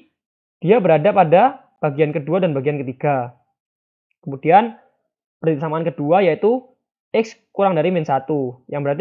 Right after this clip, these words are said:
dia pad-, ada pada bagian pertama. Begitu pula seterusnya.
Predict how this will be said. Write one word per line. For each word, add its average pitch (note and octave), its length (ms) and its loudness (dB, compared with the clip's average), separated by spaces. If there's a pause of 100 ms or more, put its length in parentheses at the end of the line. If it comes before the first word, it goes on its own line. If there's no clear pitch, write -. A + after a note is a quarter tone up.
dia F#3 160 0
pad-, E3 240 -2
ada E3 160 0
pada E3+ 300 2 (840)
bagian D#3+ 320 0
pertama. C3+ 640 -4
Begitu C#3+ 240 -8
pula E3+ 240 -2
seterusnya. C3+ 640 -8